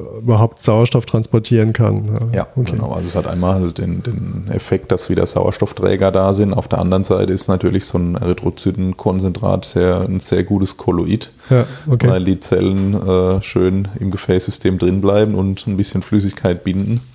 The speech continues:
Speaker 1: Und
Speaker 2: Und dadurch halt der Kreislauf schneller stabilisiert wird, als wenn ich jetzt Wasser gebe.
Speaker 1: Und dann seid ihr zügig losgefahren, oder?
Speaker 2: Genau, da haben wir noch schnell, äh, einen, einen schnellen Zugang uns gegönnt,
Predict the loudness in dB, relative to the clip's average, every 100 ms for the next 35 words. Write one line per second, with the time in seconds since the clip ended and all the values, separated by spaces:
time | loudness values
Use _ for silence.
0 | -16 -12 -12 -12 -2 2 2 2 2 2
1 | 0 -8 -4 -2 0 -2 -6 -6 -4 -6
2 | -6 -10 -8 -8 -10 -12 -10 -12 -10 -10
3 | -12 -14 -16 -14 -14 -14 -16 -16 -14 -12
4 | -12 -14 -14 -12 -14 -16 _ _ 2 4
5 | 4 -2 -8 _ _ -20 -20 -18 -2 2
6 | 2 2 -2 -6 _ -12 -2 2 2 2
7 | 0 2 2 0 0 0 2 2 2 2
8 | 2 -2 _ -14 -8 -6 -6 -6 -4 -2
9 | -4 -6 -6 -6 -6 -10 -12 -12 -14 -20
10 | -10 -2 0 0 0 0 0 2 2 2
11 | 2 0 2 2 2 0 -2 0 2 4
12 | 0 -2